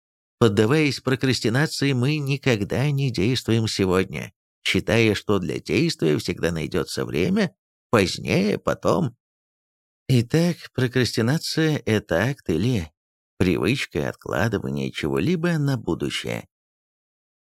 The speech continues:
Это в том числе и склонность тянуть с выполнением необходимых дел до последнего, так что в итоге дело зачастую остается не сделанным.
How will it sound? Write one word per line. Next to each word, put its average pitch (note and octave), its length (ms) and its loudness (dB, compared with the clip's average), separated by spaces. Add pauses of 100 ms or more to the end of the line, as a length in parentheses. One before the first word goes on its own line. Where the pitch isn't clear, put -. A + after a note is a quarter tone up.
(160)
Это C3 340 4
в - 100 -4
том A#2+ 200 2
числе A#2 400 0
и G#2 60 2
склонность A2 580 0
тянуть F#2+ 320 0
с - 100 -8
выполнением F2+ 800 0
необходимых F#2 680 0
дел C3 260 -2
до D3 80 -4
последнего, G2 760 -2 (400)
так C#3 220 2
что - 180 0
в F#3+ 80 4
итоге D3 380 0
дело G#2 360 -2
зачастую F2+ 540 -2
остается C2 640 -4 (220)
не G#2 180 6
сделанным. A#1 640 -4